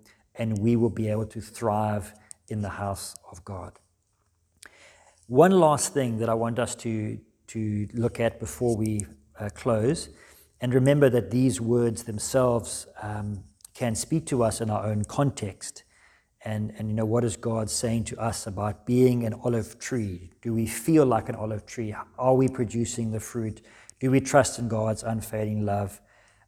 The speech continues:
Um, have we been hurt by sharp words, razors cutting into our souls? We must always reflect on that, because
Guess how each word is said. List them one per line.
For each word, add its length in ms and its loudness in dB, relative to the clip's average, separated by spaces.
Um, 260 -6
have 300 4
we 160 6
been 240 0
hurt 400 0
by 320 -4
sharp 760 2
words, 800 0
razors 720 2
cutting 380 -6
into 260 -4
our 140 -2
souls? 540 -4
We 100 0
must 160 0
always 380 6
reflect 440 0
on 140 0
that, 240 0
because 400 -4